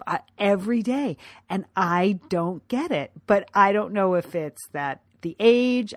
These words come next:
I don't know if it's just he's not sure. He seems convinced, but he doesn't actually want to do the work to get there. It's making me crazy. So, Maggie, I can totally, totally understand. Like,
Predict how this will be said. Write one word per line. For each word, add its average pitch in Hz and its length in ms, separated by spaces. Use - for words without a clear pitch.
I 180 100
don't 170 200
know 156 340
if 175 240
it's 185 240
just - 320
he's 165 240
not 156 240
sure. 247 400
He 175 200
seems 247 340
convinced, 277 680
but 190 100
he 202 100
doesn't 208 300
actually 208 360
want 196 200
to 196 60
do 190 240
the 185 100
work 175 300
to - 100
get 254 300
there. 156 180
It's 285 200
making 196 380
me 233 120
crazy. 262 520
So, 185 400
Maggie, 190 460
I 175 120
can 165 340
totally, 220 840
totally 254 500
understand. 208 800
Like, 160 280